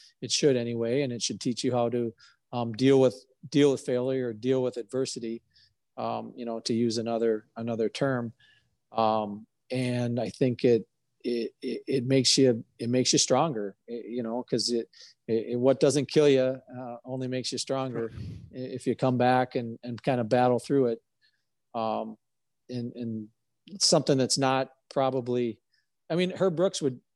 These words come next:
Speaker 1: purposely make you fail, right, at times. And, and, and good coaches do. I, I watch a lot of videos, um, about a lot of coaches, and, and the best coaches will challenge their players, and some of the best coaches will, um, you know, will intentionally, you know,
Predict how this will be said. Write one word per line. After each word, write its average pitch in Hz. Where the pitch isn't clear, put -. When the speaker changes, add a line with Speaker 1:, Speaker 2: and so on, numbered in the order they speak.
Speaker 1:
purposely 143
make 131
you 131
fail, 135
right, 117
at 117
times. 113
And, 117
and, 139
and 139
good 175
coaches 156
do. 139
I, 123
I 131
watch 135
a 131
lot 135
of 139
videos, 131
um, 127
about 127
a 123
lot 123
of 123
coaches, 123
and, 113
and 123
the 120
best 147
coaches 147
will 120
challenge 123
their 120
players, 120
and 110
some 135
of 135
the 120
best 120
coaches 117
will, 113
um, 113
you 131
know, 104
will 120
intentionally, 127
you 135
know, 110